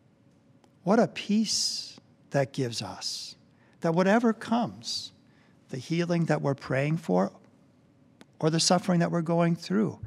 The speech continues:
we can trust that he's going to use it for our good. How much peace that gives to us, knowing that truth, that he always has our good in mind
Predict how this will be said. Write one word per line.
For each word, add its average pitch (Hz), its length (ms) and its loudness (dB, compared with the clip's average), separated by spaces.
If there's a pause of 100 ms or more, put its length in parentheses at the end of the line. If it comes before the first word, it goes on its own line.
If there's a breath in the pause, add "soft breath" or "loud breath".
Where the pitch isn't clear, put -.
(580 loud breath)
we 180 140 0
can 175 160 2
trust - 840 0 (680)
that 147 120 -8
he's 180 180 0
going 175 200 0
to 156 100 -2
use 147 320 -2
it 165 80 -4
for 156 260 -4
our 151 120 2
good. 165 400 -4 (1120)
How 165 240 -4
much 156 400 0
peace 151 400 -4
that 127 200 -8
gives 131 320 -6
to 123 200 -8
us, 117 240 -6
knowing 160 340 0
that 160 240 2
truth, - 720 -4 (1300 soft breath)
that 131 140 -2
he 135 180 -2
always 160 300 2
has 151 220 -2
our 139 120 0
good 135 240 -4
in 143 200 -2
mind 143 560 0